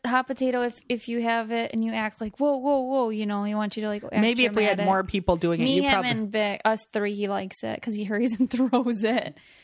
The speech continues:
Speaker 1: So yeah, he would, um, like it more, I think, if there's more people.
Speaker 2: Oh, he wants to make an art and craft every two minutes. He wants to play a
Speaker 1: Mm-hmm.
Speaker 2: game. Then he wants to cook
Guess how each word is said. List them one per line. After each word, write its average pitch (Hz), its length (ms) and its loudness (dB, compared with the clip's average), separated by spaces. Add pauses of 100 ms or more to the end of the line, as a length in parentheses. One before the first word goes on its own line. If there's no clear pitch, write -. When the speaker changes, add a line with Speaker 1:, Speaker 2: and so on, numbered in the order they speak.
(160)
Speaker 1:
So 233 140 -2
yeah, 220 240 0
he 220 180 -4
would, 196 640 -4
um, 208 540 -8 (460)
like 220 220 -8
it 226 100 -8
more, 214 320 -4
I 220 120 -6
think, 226 340 -8
if 220 340 -10 (320)
there's 220 180 -8
more 220 180 -6
people. - 340 -2
Speaker 2:
Oh, 202 200 4
he 240 160 2
wants 220 260 2
to 214 60 0
make 196 220 0
an 185 120 2
art 156 240 2
and 175 100 0
craft 185 380 2
every 175 300 0
two - 180 -2
minutes. 208 440 0 (280)
He - 120 -6
wants 185 180 0
to 175 60 4
play 190 200 2
a 175 40 0
Speaker 1:
Mm-hmm. 208 80 -4
Speaker 2:
game. 202 420 2 (240)
Then 202 180 4
he 226 120 2
wants 202 220 0
to 202 100 2
cook - 360 0